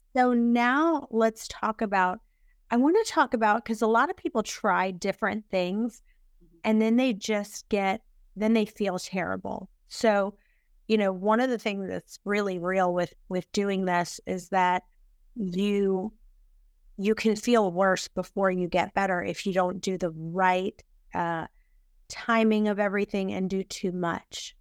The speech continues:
Speaker 1: So talk about that a little bit.
Speaker 2: Yes. So that's called the Herxheimer reaction. And essentially, the toxins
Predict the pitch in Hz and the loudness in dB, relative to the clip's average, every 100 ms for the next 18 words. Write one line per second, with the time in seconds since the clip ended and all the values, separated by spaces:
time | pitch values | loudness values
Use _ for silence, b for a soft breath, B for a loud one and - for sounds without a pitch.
0 | _ _ _ _ _ - 233 220 240 226 | _ _ _ _ _ -4 -2 0 0 0
1 | 214 190 - 185 190 - - 202 - 240 | 0 0 2 0 0 -4 -6 -4 -6 -6
2 | - _ - _ _ _ _ _ _ - | -12 _ -20 _ _ _ _ _ _ -10
3 | - - _ - 196 202 - 240 208 185 | -10 -14 _ -2 0 0 0 -2 0 0
4 | 180 156 - 160 165 160 156 156 165 - | -2 -6 -4 -2 0 -2 -4 -6 -6 -8
5 | 160 160 - _ _ _ _ _ 180 175 | -8 -8 -10 _ _ _ _ _ -2 -2
6 | - 202 220 175 160 160 220 269 - 185 | 0 -2 0 -2 -2 -2 0 0 0 -2
7 | 165 170 - | -2 -4 -8